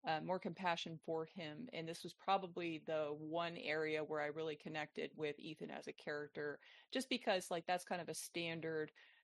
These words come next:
compassionate, empathetic thing about, like, you know, your fears and your anxieties, the psychological horrors that you're going through from your situation and just your concerns about everything.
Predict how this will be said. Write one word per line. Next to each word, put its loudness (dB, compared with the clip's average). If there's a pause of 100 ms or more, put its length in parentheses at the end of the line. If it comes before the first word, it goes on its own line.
compassionate, 2
empathetic 2 (220)
thing 6
about, 2
like, -2
you -4
know, -4 (100)
your -2
fears -2
and -6
your -6
anxieties, -2
the -4
psychological -2
horrors -4
that -10
you're -6
going -6
through -8
from -8
your -6
situation -4
and -6
just -2 (300)
your -2
concerns -2
about 0 (100)
everything. -6